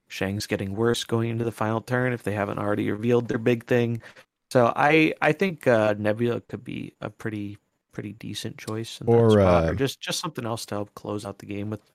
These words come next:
Speaker 1: decent power.
Speaker 2: Yeah, or sometimes we, uh, gosh, at my, at my house we call him Captain Blue Pants. Um,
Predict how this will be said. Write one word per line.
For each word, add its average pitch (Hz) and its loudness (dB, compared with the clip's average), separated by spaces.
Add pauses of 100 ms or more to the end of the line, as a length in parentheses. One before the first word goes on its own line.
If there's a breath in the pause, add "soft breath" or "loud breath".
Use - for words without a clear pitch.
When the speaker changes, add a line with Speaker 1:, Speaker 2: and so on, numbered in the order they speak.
(160)
Speaker 1:
decent - -8
power. 117 -8 (180)
Speaker 2:
Yeah, 151 8
or 139 8
sometimes 175 4
we, 143 8
uh, 98 8
gosh, 101 6
at 85 0
my, 110 2
at 120 4
my 113 8
house 110 8
we 110 2
call 113 6
him 98 6
Captain 104 6
Blue 95 6
Pants. 92 4 (180)
Um, 98 8